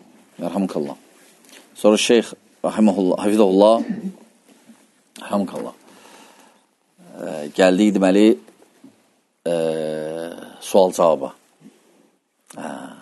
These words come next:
sual cavabda Şeyxə sual verirlər. Birinci sual. يقول السائل: "السلام عليكم ورحمة الله وبركاته. فضيلة الشيخ،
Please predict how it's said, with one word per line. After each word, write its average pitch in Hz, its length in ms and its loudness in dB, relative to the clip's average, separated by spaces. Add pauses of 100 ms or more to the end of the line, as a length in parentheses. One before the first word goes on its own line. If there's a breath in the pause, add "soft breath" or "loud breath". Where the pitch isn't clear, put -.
(800 loud breath)
sual 98 320 2
cavabda 98 480 4 (400)
Şeyxə 107 320 -2
sual 98 240 4
verirlər. 76 240 -6
Birinci 104 320 0
sual. 69 240 -2 (1900 soft breath)
يقول 117 260 2
السائل: 110 400 4
"السلام 104 340 2
عليكم 98 380 2
ورحمة 85 320 0
الله 101 120 6
وبركاته. 98 720 2 (1700 soft breath)
فضيلة 98 300 2
الشيخ، 107 640 2